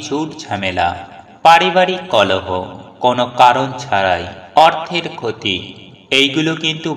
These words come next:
বাস্তুদোষের কারণেই হয়ে থাকে। সুতরাং আপনারা যদি আপনারা আপনাদের নিজের বাস্তুটিকে ঠিক রাখতে পারেন, তাহলে আপনারা জীবনে চরম আর্থিক উন্নতি করতে সক্ষম হবেন। দেখুন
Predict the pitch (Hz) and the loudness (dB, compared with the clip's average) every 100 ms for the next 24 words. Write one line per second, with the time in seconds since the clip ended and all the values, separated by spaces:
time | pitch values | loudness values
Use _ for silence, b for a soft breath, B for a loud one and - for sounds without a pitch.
0 | 117 110 110 117 127 127 - 131 127 113 | 2 2 2 -6 -4 -4 -4 -6 -2 2
1 | 107 110 120 160 143 110 92 - 90 - | 2 2 -2 -6 -8 -8 -8 -8 -10 -10
2 | 107 - - - 160 170 180 170 170 - | -12 -14 -18 -8 -6 2 4 6 2 4
3 | 131 127 131 127 117 117 90 90 90 90 | 4 4 2 2 0 -2 -4 -6 -6 -12
4 | - - - - 156 156 156 160 160 - | -20 -20 -20 4 6 6 4 6 6 6
5 | 165 160 185 180 180 160 147 139 139 120 | 4 4 -2 0 -2 -4 -6 -2 -2 4
6 | 120 123 123 139 135 139 139 - 139 131 | 2 2 -2 -8 -8 -4 -6 -6 -10 -4
7 | 156 147 156 107 95 87 82 - - - | -2 -2 -4 -6 -2 -2 -4 -12 -18 4
8 | 160 156 196 208 - 131 143 156 156 - | 4 6 4 2 4 4 4 2 2 -2
9 | - 139 135 156 156 - 156 - 151 151 | -4 -4 -2 -2 -2 -4 -6 4 6 6
10 | 156 156 151 151 170 160 160 160 160 165 | 2 4 4 4 -6 -6 -8 -6 -6 -4
11 | 175 180 180 175 180 170 - 120 - 107 | -6 -6 -6 -6 -8 -4 -2 -2 -2 -6
12 | 101 - 90 90 87 87 - 107 139 135 | -6 -10 -10 -8 -10 -12 -18 -4 -2 -2
13 | 139 | -4